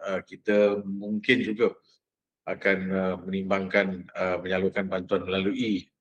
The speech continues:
uh, rakan-rakan kerjasama di United Kingdom, uh, sekiranya mereka dibenarkan menghantar bantuan. Jadi kita sedang melihat semua, uh, possibility ataupun, uh, laluan ini,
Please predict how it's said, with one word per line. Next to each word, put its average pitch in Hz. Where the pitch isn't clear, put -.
uh, 92
rakan-rakan 92
kerjasama 92
di 95
United 87
Kingdom, 98
uh, 92
sekiranya 98
mereka 92
dibenarkan 92
menghantar 87
bantuan. 85
Jadi 98
kita -
sedang 110
melihat 107
semua, 120
uh, 101
possibility 107
ataupun, 101
uh, 92
laluan 101
ini, 113